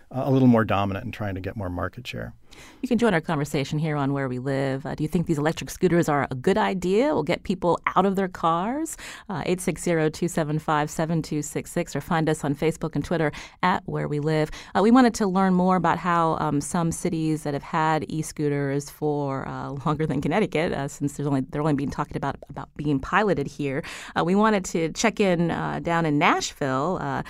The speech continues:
Speaker 2: Tony Gonzalez is a reporter for Nashville Public Radio. He's joining us today via Zoom. Uh, Tony, How's it been looking so far in Nashville with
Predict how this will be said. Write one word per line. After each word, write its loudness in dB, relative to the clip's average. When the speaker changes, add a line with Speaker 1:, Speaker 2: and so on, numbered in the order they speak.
Speaker 2:
Tony 6
Gonzalez 6
is -6
a -4
reporter 2
for -6
Nashville 0
Public -4
Radio. 2
He's 0
joining 0
us 0
today 0
via -2
Zoom. 6
Uh, 4
Tony, 6
How's 6
it 2
been 8
looking 6
so 4
far 2
in 0
Nashville 0
with 4